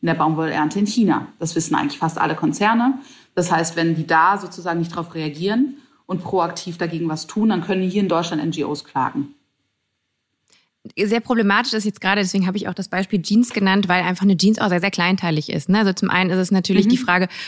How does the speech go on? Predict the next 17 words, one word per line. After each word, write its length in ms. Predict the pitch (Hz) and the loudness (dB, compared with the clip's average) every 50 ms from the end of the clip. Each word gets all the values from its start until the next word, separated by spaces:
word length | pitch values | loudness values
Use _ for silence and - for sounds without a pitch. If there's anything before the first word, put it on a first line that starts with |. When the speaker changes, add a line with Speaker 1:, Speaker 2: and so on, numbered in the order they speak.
| - _ | -6 _
Speaker 2:
wo 160 | - 214 214 | 4 4 4
kommt, 400 | 208 - 202 190 190 190 185 - | 4 2 0 2 2 0 -2 -4
kommt, 380 | - 196 185 185 180 - - - _ - | -2 -2 -2 -2 -2 -4 -12 -16 _ -10
ähm, 320 | - - 180 175 175 175 160 | -4 -2 0 0 0 0 -2
die 80 | 180 | 0
Baumwolle 400 | 170 208 233 269 277 269 262 254 | 2 2 2 2 2 0 -2 0
her, 320 | 254 240 240 226 226 233 240 - - - - _ - | 0 -2 0 0 -2 -2 -4 -8 -14 -20 -20 _ -2
ähm, 240 | - 190 190 196 196 | 0 2 2 4 2
aus 220 | 196 196 190 - - | 2 0 -2 -2 -2
der 100 | 208 202 | -2 0
die 80 | 196 | 2
Speaker 1:
Mhm. 60 | 214 | 2
Speaker 2:
Jeans 180 | 233 208 208 202 | 2 2 2 2
dann 160 | - 208 202 | 0 0 0
gemacht 340 | 185 185 185 180 180 185 - | 2 0 0 0 -2 -4 -4
wird. 180 | 190 185 180 180 | -4 -2 0 0
Dann 160 | 180 180 | 0 0